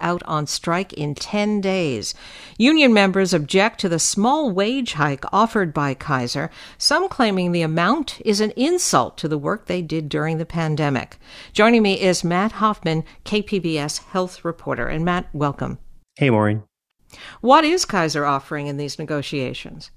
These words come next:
Speaker 2: So Kaiser said that they just recently put out an updated proposal, uh, to these nurses and these other healthcare workers, um, saying that they're offering as much as a four percent a year in pay increases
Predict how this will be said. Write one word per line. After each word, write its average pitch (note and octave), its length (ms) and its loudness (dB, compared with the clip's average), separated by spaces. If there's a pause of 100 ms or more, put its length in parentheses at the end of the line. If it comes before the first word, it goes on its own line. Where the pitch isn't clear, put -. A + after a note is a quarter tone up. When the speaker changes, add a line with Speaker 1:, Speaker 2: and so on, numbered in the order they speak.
Speaker 2:
So C#3 220 4
Kaiser D3+ 420 0
said A2+ 260 0
that G#2 100 -2
they G2 120 0
just A#2+ 280 -2
recently A2 460 0
put G2+ 220 -6
out F#2+ 180 -2
an G#2 80 -6
updated G#2 500 -2
proposal, G2+ 840 -2
uh, G2 160 -2
to - 140 -10
these G2+ 240 -4
nurses G#2 460 -2
and G2+ 100 0
these F#2 100 -4
other G2+ 160 0
healthcare G#2+ 460 -4
workers, G#2 400 -2 (300)
um, G2 180 -2
saying A#2+ 380 0
that G#2+ 160 -2
they're - 160 -2
offering G#2 480 -2
as G2 180 -6
much A2 460 0
as G#2+ 200 -4
a G2 80 -4
four B2 400 -4
percent G#2+ 540 -4
a G2 80 -2
year G#2+ 400 0
in G2+ 160 -4
pay A2+ 260 -2
increases G#2+ 640 -2